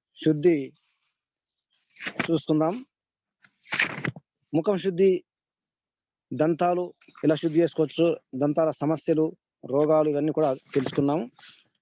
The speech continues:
మొన్న మీకు అందరికీ ఒక మాట చెప్పినాను, మనకు రోగాలు తల వెంట్రుకల దగ్గర నుంచి కాలి గోటి వరకు ఏమేమి రోగాలు వస్తాయి, ఒక లిస్ట్ తయారు చేయండి,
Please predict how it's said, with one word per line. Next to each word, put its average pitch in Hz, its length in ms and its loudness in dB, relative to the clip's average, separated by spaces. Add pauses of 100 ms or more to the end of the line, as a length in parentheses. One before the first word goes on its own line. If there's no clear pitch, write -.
(920)
మొన్న 170 140 0 (100)
మీకు 180 160 0 (120)
అందరికీ 190 280 0
ఒక 165 140 0
మాట 170 180 0
చెప్పినాను, 170 380 -2 (3500)
మనకు 160 260 0
రోగాలు 202 360 2 (320)
తల 180 240 2
వెంట్రుకల 196 420 0
దగ్గర 165 280 -2
నుంచి 156 220 -6 (180)
కాలి 175 420 0 (220)
గోటి 170 300 4
వరకు 170 260 2 (160)
ఏమేమి 165 240 4
రోగాలు 147 300 4
వస్తాయి, 131 440 4 (760)
ఒక - 160 0
లిస్ట్ 160 280 0
తయారు 147 220 2
చేయండి, 123 320 -2